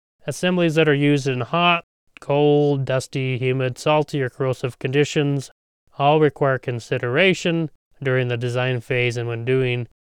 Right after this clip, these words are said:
final testing. Which brings us to the sixth and last design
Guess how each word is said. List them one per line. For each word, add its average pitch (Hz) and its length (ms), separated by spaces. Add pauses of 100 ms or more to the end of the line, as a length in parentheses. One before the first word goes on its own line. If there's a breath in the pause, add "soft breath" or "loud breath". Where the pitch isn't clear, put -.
final 113 260
testing. 113 580 (960)
Which 151 220
brings 139 260
us 127 120
to 131 100
the 123 120
sixth - 460
and 117 200
last 175 340
design 123 580